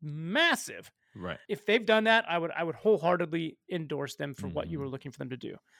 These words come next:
Speaker 1: because the rest of the stuff kind of like, "I don't know about it." So he's
Speaker 2: Yeah.
Speaker 1: like, "Okay," well, he gets on a call. He's like, "So you guys did this for Red Bull?" Like, "Oh, well, no. Uh, there was a regional event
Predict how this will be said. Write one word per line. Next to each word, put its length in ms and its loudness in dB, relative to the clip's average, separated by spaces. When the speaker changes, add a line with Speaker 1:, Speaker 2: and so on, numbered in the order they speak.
Speaker 1:
because 220 -2
the 80 -2
rest 200 4
of 100 -2
the 20 2
stuff 300 -2
kind 180 -4
of 140 -6
like, 200 -4
"I 120 0
don't 100 -2
know 80 -4
about 200 -8
it." 80 -18
So 160 6
he's 120 8
Speaker 2:
Yeah. 60 6
Speaker 1:
like, 100 4
"Okay," 260 2
well, 80 4
he 60 6
gets 160 2
on 80 4
a 60 4
call. 400 8
He's 120 6
like, 160 6
"So 200 8
you 120 2
guys 220 2
did 280 2
this 100 0
for 100 -2
Red 180 6
Bull?" 240 2
Like, 200 -4
"Oh, 300 2
well, 420 -4
no. 760 0
Uh, 280 4
there 160 -2
was 160 2
a 160 2
regional 880 0
event 640 6